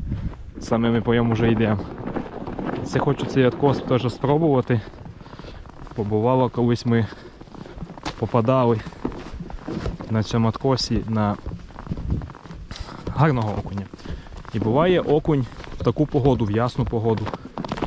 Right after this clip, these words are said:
клює саме біля цього очерету. Теж таке буває.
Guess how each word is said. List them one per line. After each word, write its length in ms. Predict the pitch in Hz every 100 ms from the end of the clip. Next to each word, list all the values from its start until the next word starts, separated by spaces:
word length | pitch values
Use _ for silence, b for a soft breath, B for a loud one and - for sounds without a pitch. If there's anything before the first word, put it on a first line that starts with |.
| -
клює 260 | 113 120 131
саме 340 | 143 139 131
біля 280 | 117 120 113
цього 300 | - 123 127
очерету. 540 | - 131 123 104 101 - - - - - - - - - - 113
Теж 220 | 117 110
таке 240 | 107 104
буває. 460 | 101 104 107 101